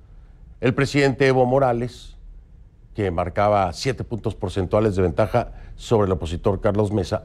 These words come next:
ahora figura con casi diez puntos por encima. Sin embargo, el Tribunal Electoral aún no ha oficializado los resultados, mientras que la oposición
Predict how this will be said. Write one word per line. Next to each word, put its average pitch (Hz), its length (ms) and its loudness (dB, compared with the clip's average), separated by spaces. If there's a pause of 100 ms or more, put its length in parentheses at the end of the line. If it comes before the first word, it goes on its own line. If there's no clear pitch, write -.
ahora 123 400 4 (580)
figura 123 540 2
con 104 200 0
casi 113 500 -2 (100)
diez 110 680 0
puntos 95 480 -4
por 104 180 -2
encima. 147 440 -4 (1120)
Sin 170 180 4
embargo, 233 300 6
el 226 80 2
Tribunal 185 340 6
Electoral 180 560 4
aún 143 580 4 (100)
no 127 340 6
ha 170 100 4
oficializado 139 720 2
los 123 120 2
resultados, 151 680 -2
mientras 147 440 2
que 151 100 2
la 147 100 4
oposición 143 640 0